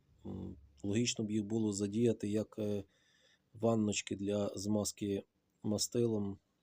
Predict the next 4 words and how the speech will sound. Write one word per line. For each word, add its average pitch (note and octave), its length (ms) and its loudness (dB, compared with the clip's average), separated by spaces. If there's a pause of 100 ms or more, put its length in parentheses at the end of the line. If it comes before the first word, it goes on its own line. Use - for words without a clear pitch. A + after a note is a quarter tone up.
(400)
е, A2 100 -8
фітільною G2+ 600 -2
змазкою. G2 640 -8 (220)
Вставиться F#2+ 840 -4